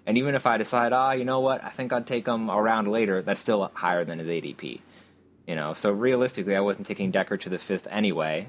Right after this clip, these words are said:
And so if that happened, it's just, I'd be taking him closer to what, what I actually think he's worth. Um, Marshall, right now we have him as, like, a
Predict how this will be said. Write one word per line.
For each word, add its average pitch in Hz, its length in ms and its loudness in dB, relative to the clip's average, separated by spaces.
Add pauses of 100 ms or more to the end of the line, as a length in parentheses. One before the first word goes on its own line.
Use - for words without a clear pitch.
And 98 120 -6
so 104 140 0
if 92 80 -6
that 98 140 2
happened, 92 400 0
it's 82 140 -10
just, - 300 -6
I'd 90 120 -2
be 85 80 -8
taking 87 260 -4
him 85 140 -6
closer 90 400 -4
to 87 100 -2
what, 85 300 2 (380)
what 90 340 0
I 85 100 2
actually 85 420 -2
think 85 200 -6
he's 80 180 -10
worth. 78 380 -4 (760)
Um, 87 460 -2 (320)
Marshall, 202 720 2 (500)
right 127 180 0
now 143 160 4
we 135 100 4
have 127 280 2
him 117 300 -4
as, 92 300 -2
like, 92 240 0
a 87 480 0